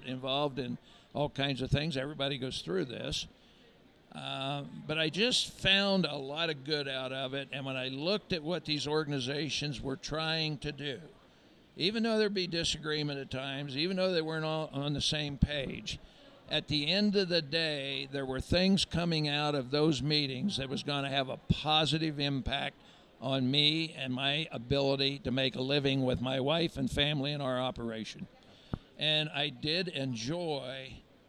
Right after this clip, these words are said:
the people that I met along the way, uh, just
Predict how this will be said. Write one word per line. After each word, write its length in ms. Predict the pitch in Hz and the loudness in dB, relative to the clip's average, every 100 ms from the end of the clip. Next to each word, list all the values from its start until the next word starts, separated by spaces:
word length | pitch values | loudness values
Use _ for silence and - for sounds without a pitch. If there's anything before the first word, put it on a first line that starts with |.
| - - | -20 -12
the 160 | 131 - - | -12 -2 4
people 520 | - 175 - 113 120 | 6 6 4 0 -2
that 180 | 131 131 | -4 -4
I 40 | |
met 220 | 123 147 151 | -2 -2 -4
along 360 | 135 143 135 | -4 -2 -2
the 100 | 139 | -2
way, 500 | 139 147 143 143 131 - - - - - - - | -4 -2 -4 -6 -10 -14 -20 -20 -20 -20 -20 -18
uh, 440 | 120 131 - 139 - - - - - - - - - - - - | -14 -12 -10 -12 -14 -18 -20 -20 -20 -20 -20 -20 -20 -20 -18 0
just 460 | 202 208 - - | 2 4 2 0